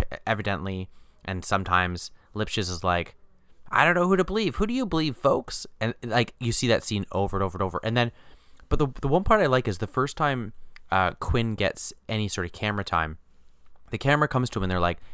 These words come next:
"Do you have anything to say?" And he starts screaming to, like, his friends, "Meet me here, I'm at the studio."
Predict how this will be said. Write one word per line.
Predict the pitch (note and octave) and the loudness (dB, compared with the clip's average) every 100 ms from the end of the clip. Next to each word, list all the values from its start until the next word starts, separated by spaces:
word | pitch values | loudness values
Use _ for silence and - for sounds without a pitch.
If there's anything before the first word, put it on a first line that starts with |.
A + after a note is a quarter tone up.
| - | -4
"Do | B2+ | 0
you | |
have | B2 | 2
anything | A#2 G#2 G2 | 2 0 -4
to | |
say?" | - A#2+ G#2+ E2+ - | -2 0 0 0 -2
And | G#2 | -2
he | G2+ | -2
starts | A#2 G#2+ - - - - - - | -2 -4 -6 -12 -14 -18 -16 -10
screaming | - - D3 D3 F3 E3+ C3 G2 F2 - - - - | -8 -6 -6 -4 0 0 0 -2 -6 -14 -20 -20 -10
to, | - | -2
like, | G#2+ | -2
his | A2+ - | 0 -2
friends, | - A2 F#2+ - | 2 2 2 -4
"Meet | - A3 - | -2 -2 0
me | |
here, | G#3+ G#3+ | 0 0
I'm | E3+ | 0
at | F3 F3 | -2 -2
the | |
studio." | E3+ - F#3+ C3 | -2 -2 0 0